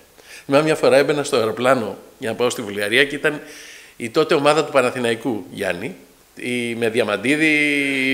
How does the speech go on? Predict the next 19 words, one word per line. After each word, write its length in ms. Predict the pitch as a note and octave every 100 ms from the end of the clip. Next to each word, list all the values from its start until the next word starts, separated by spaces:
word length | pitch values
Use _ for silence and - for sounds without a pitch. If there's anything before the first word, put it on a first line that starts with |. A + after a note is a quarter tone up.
| B2+ A#2+
Γιασικεβίσιους 840 | A2 A2 A#2 A2+ B2 C#3+ D#3+ C3+ -
μέσα 280 | C3+ E3
και 220 | D#3+ E3+ - - - - -
πάει 480 | F3+ G3+ F#3+ D#3+ -
ένας 280 | D3+ E3 D3+
φίλος 220 | E3+ F3+
μου 60 | F#3
και 80 |
κάθεται 220 | E3 E3+ F3
δίπλα 240 | F3 F3+
στο 100 | F3
Γιασικεβίσιους. 1080 | E3 D#3+ - - D#3 F3 - A2+ F#2 - - - - - B2
Είναι 180 | A#2
αυτός 280 | A2+ - A2+
ο 60 | A2
τωρινός 300 | A2 A2+ B2+
προπονητής 540 | A2 A2 G#2+ C3 B2
της, 320 | A#2+ A2+ -
ε, 600 | G#2 G#2+ G#2+ G2+ - -